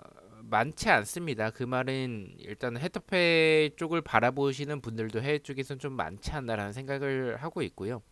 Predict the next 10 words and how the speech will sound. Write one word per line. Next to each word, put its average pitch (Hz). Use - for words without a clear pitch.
뭐 139
헤타페가 202
비아레알과 160
비교했었을 143
때 143
뭐 101
흐름도 196
비등한 147
상황이고 175
경기력적으로는 156